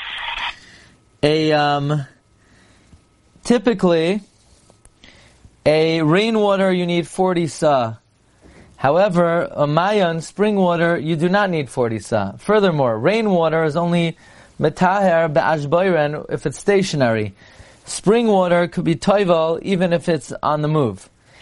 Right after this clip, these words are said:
Now, ocean water is considered like spring water.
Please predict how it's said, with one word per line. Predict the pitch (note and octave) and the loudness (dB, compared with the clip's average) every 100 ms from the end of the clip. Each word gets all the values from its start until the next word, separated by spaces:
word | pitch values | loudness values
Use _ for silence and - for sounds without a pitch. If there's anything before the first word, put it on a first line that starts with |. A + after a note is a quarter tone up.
| - - | -18 -2
Now, | D#3 E3+ | 0 2
ocean | - C4+ B3 A3 G3+ | 2 2 2 2 2
water | F#3+ F3+ F3 F3+ | 2 2 2 2
is | E3+ - | 0 -2
considered | F3+ D3+ F#3 F3 E3 | -8 -4 0 0 2
like | D#3+ C#3+ | 0 -2
spring | - F3+ D#3+ | -2 0 0
water. | B2 G#2+ G2+ | 0 -2 -4